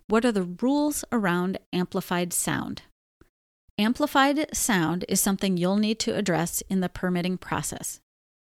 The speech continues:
Each city and outdoor venue has specific rules about when and where amplified sound can be used. If your venue or location is near a residential area,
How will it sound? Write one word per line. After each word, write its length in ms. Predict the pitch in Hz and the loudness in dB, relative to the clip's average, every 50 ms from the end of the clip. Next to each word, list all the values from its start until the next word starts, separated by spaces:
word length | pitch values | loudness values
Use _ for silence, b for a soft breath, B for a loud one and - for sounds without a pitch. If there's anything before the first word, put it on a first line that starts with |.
| - - _ | -20 -2 _
Each 300 | 240 277 - - - - | 0 0 2 0 -2 -2
city 520 | - - - - 247 220 233 233 233 226 | -2 -2 2 2 2 4 4 4 4 2
and 200 | - 180 180 175 - | 2 0 -2 -2 0
outdoor 320 | - 196 196 - 226 214 202 | 0 -2 0 2 2 2 4
venue 440 | 185 175 175 170 170 180 185 180 - - B B B B B B B B B | 4 2 2 2 2 0 0 -2 -4 -8 B B B B B B B B B
has 260 | - - 208 190 185 - | 0 2 2 4 4 2
specific 460 | - - 202 - - 220 - 240 - _ | 0 -2 -2 0 0 0 -2 -2 -6 _
rules 420 | 208 214 208 196 180 175 180 185 190 - | -2 0 2 2 2 2 0 0 -2 -2
about 340 | - 185 175 165 - - 180 | -2 0 0 0 0 0 2
when 300 | 190 196 196 - 226 214 | 2 4 4 4 4 2
and 220 | - - 208 185 | 0 0 -2 0
where 300 | 180 180 175 175 175 - - | 0 2 2 2 0 -2 -2
amplified 540 | 170 180 190 190 - 208 - - 180 185 190 | 0 0 0 0 -2 -4 -4 -2 -2 -2 -2
sound 400 | - - 185 165 165 165 175 - | -2 -2 0 0 0 0 -2 -4
can 160 | - - 180 | -2 -2 -2
be 80 | 170 170 | -2 -2
used. 500 | 165 165 175 165 - - - - - - - _ b b b b b b b b b b b b b b | -4 -2 -2 -2 -2 -2 -4 -6 -10 -12 -16 _ b b b b b b b b b b b b b b
If 260 | - 233 233 240 - | 4 4 4 4 2
your 180 | 220 214 202 190 | 2 4 4 4
venue 380 | 180 202 220 240 240 233 214 | 4 4 4 6 6 6 4
or 140 | 190 - 196 | 4 4 4
location 600 | 190 185 185 - - 247 240 - - 214 190 - | 2 2 0 2 2 2 2 2 0 0 -2 -2
is 240 | - 196 196 180 - | 0 0 0 2 2
near 200 | 196 190 180 - | 0 0 0 0
a 120 | - 185 | 0 0
residential 680 | 175 180 185 180 - 180 175 196 247 285 - - 208 - - | 2 2 2 2 0 0 0 0 0 0 0 0 -2 -2 0
area, 420 | 190 175 180 - - 160 170 175 | 0 0 0 0 0 -2 -2 -4